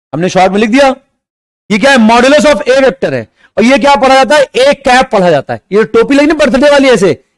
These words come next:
ये ए cap है, ठीक है। ए कैप क्या बताता है?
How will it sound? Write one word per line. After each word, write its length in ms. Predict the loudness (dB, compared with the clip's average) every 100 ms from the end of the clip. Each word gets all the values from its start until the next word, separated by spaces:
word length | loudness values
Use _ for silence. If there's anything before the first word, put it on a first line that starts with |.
| -8
ये 80 | -4
ए 240 | 0 0
cap 340 | 0 0 0
है, 80 | -6 -20 _ _ _ _ _ _ _ _
ठीक 100 | -2
है। 100 | -2 -2 -8 _ _ -2
ए 120 | 0
कैप 220 | 0 -2
क्या 140 | -2 -2
बताता 340 | 0 0 0
है? 220 | -2 -4